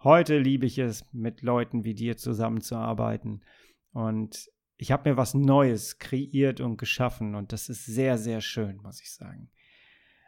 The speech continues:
Aber damals war das hart für mich. Und das war ein langer Weg bis dahin.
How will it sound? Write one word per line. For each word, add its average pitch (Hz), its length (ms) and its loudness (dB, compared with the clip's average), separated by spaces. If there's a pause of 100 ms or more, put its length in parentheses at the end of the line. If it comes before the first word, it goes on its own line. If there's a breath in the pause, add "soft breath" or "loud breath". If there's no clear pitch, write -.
(280 soft breath)
Aber 120 180 6
damals 139 380 6
war 143 120 4
das 151 200 0
hart 143 220 -2
für 120 160 -8
mich. 117 280 -12
Und 127 160 -6
das 127 160 -6
war 131 180 6
ein 127 140 6
langer 131 360 4
Weg 139 260 2
bis - 160 -8
dahin. 104 520 -8